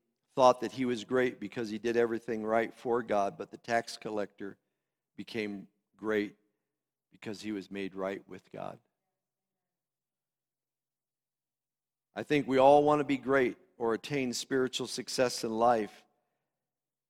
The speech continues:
We can get, we, we can't get there by forcing our way to the top, but we will get there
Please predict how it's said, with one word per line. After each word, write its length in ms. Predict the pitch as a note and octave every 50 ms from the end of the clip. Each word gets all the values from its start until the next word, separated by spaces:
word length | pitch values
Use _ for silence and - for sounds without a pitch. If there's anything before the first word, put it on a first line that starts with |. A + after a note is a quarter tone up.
| _ _ _ _
We 160 | - A#2+ D3 C#3+
can 280 | - D#3 C#3 C3 B2
get, 200 | A2+ C#3+ D3+ - - _ _ _ -
we, 220 | - B2+ C3 - _ _ -
we 140 | C3+ C#3 C3
can't 480 | - - - F#3+ G3 G3 F3+ - -
get 220 | B2+ C3 A#2+ - -
there 180 | A#2+ A#2+ A#2+
by 200 | A2+ A2 A2+ A2
forcing 460 | A2+ - - C3+ B2+ B2+ - - B2
our 140 | A2+ A2 A2
way 220 | G#2+ A2 A#2 A#2 A#2
to 120 | A2+ A2
the 120 | F#2+ G2+
top, 400 | G2 - - B2 A#2+ A2 F#2+ - _ _ _ _ _ _ _ _ _ _ _ _ _ _ _ _ _ _ _ _ _ _
but 120 | A2 A2
we 120 | A2+ A2+ G#2+
will 280 | G#2 A2 B2+ C3 C3
get 260 | A2 A2+ G#2+ G2 - -
there 320 | G#2 G2 G2 G2 F#2 F#2